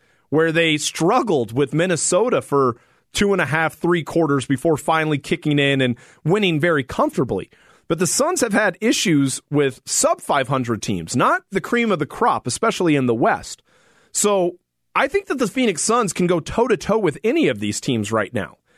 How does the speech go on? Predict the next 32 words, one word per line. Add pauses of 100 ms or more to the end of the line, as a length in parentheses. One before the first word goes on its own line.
(280)
And (140)
as
we
get
deeper
into
the
season (300)
and
the
confidence
starts
growing, (420)
you
gotta
keep
in
mind
that
this
is
still
a
young
and
inexperienced
Phoenix
Suns
roster. (300)
And
so
with